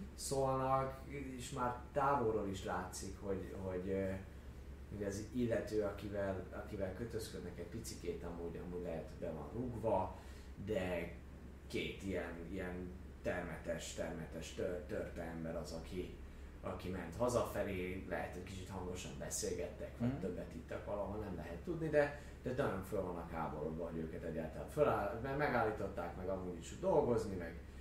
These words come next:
Speaker 1: meg mi a helyzet, és, és látod, hogy, hogy, ö, egy ilyen dulakodás kezd el, kezd el kialakulni, és nagyon rövid időn belül, ö, elkezdenek,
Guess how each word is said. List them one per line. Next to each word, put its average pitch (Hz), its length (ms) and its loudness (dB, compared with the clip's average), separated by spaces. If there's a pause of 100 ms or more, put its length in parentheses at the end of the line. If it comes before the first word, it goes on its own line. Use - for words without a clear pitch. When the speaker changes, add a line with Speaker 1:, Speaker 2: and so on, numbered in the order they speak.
(220)
Speaker 1:
meg 123 120 0
mi 196 100 4
a 143 80 4
helyzet, 117 500 6 (1300)
és, - 320 -4
és - 180 0
látod, - 420 -2
hogy, 82 320 -2 (140)
hogy, 82 260 0
ö, 80 160 2 (920)
egy 85 160 -6
ilyen 82 360 -4
dulakodás 73 640 -4
kezd 80 280 -2
el, - 200 -2 (480)
kezd 78 300 -2
el 76 140 -2
kialakulni, 71 840 -4
és - 180 -4 (260)
nagyon 80 240 -2
rövid 80 280 -2
időn - 340 -2
belül, 98 460 6 (680)
ö, - 60 -4 (520)
elkezdenek, 76 520 -6